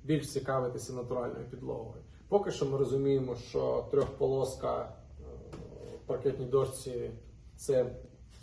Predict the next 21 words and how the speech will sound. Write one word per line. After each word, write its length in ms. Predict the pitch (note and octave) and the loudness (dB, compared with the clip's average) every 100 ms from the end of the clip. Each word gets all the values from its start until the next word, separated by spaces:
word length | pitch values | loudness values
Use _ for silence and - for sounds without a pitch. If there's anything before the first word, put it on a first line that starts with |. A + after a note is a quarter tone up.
| - | -8
найпопулярніший 840 | C#3 C3+ - - C#3 B2+ A2+ - A#2 | 2 2 2 0 2 0 -2 -6 -6
продукт, 460 | A#2+ A#2+ D#3+ - | -4 -2 -2 -2
і 360 | C3+ B2 A#2 A#2 | -4 -4 -4 -6
ми 160 | B2 B2+ | -6 -4
думаємо, 440 | B2+ A#2+ A#2+ A#2 | -4 -2 -2 -4
що 140 | - | -6
на 60 | A#2 | -4
двадцять 280 | A2+ A#2 - | -2 -2 -2
п'ятий 300 | A#2 A2+ A#2+ | -4 -2 -2
рік 180 | A#2+ - | -2 -6
це 180 | - A#2+ | -4 -2
так 280 | B2 A#2+ | -2 -4
і 20 | A2+ | -4
залишиться. 580 | A2+ D3 D#3 - - - - - | -2 -2 -4 -8 -10 -10 -14 -6
Але 180 | E3+ F3+ | 2 2
хочеться 420 | - E3+ - C#3+ | 2 0 0 0
вірити 480 | C3+ D#3 C3+ B2+ - B2+ - - | 4 6 4 2 -6 -12 -16 -18
все-таки 500 | - D3 B2+ - - - - - - - - - | -2 0 2 -2 -8 -12 -16 -20 -20 -20 -20 -6
в 40 | - | 4
те, 140 | C3+ | 4
що 760 | - C3 A#2+ A#2+ A#2+ A#2 A#2 | 4 2 2 2 0 0 -2